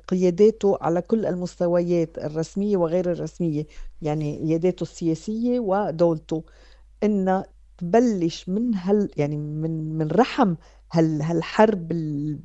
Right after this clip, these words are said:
الموجعة جدًا، إن نطلع على بلد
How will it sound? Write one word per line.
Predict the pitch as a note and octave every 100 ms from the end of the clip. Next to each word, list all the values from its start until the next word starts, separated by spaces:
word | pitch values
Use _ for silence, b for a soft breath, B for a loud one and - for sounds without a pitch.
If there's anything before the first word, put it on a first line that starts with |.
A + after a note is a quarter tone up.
| -
الموجعة | C3 D3+ D3 C#3 D#3 A3+ A3 F3+ D3+ D#3
جدًا، | F3 E3+ E3 F3+ G#3 b b b -
إن | A3 G#3+ G3
نطلع | A#3+ A#3+ G#3 F3+
على | F#3 F3+
بلد | F3+ A3 G#3+ A#3 A3+